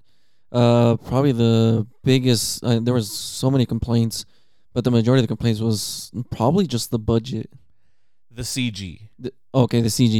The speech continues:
Speaker 1: yeah.
Speaker 2: The C G. And, and I think that has to kind of tie in with the budget
Speaker 1: Mm-hmm.
Speaker 2: because it's probably a lot cheaper to produce stuff, um, on the computer than it is to go on-site filming or
Speaker 1: Yes.
Speaker 2: produce props and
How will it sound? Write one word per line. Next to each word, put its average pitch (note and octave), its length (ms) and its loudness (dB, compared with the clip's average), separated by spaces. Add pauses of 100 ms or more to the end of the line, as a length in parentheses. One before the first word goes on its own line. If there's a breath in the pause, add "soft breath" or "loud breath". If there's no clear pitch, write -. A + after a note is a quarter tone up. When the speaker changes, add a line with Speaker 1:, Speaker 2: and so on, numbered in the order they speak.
Speaker 1:
yeah. A2+ 80 0
Speaker 2:
The A2 140 -10
C A#2+ 240 -6
G. F#2 280 -12
And, C3 160 -8
and C3 160 -6
I A#2+ 60 -4
think C3 240 -8
that A#2 180 -4
has B2 240 -4
to A2+ 80 -12
kind A#2 220 -6
of G2 180 -8
tie A2 340 0
in G#2+ 300 -8
with A2+ 140 -8
the B2 100 -8
budget A#2 540 -6
Speaker 1:
Mm-hmm. B2+ 320 0 (240)
Speaker 2:
because G#2 300 -8
it's F#2 120 -12
probably D#3+ 640 -6
a C3 80 -2
lot A2+ 280 -4
cheaper A#2+ 400 -6
to A#2+ 80 -6
produce G#2 500 -8
stuff, A2 400 -6 (300)
um, F2 420 -10
on F2+ 160 -12
the F2+ 80 -12
computer G#2 540 -8
than A2 180 -6
it G#2 120 -8
is G#2 280 -6
to G2 480 -8 (720)
go A2+ 340 -4
on-site A2 640 -6
filming F#2 720 -10
or G2+ 160 -4
Speaker 1:
Yes. G2 600 -2 (300)
Speaker 2:
produce A#2 420 -6
props - 600 -4
and F#2 340 -10